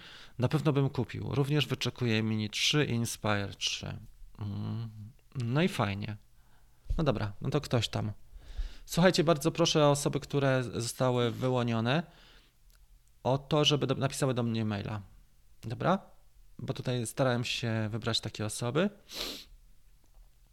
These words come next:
I bardzo proszę o to, żeby napisały do mnie maila. Ja mówiłem, kto to jest.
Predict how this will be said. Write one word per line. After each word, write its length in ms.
I 400
bardzo 220
proszę 300
o 40
to, 120
żeby 180
napisały 320
do 80
mnie 160
maila. 340
Ja 80
mówiłem, 320
kto 160
to 160
jest. 300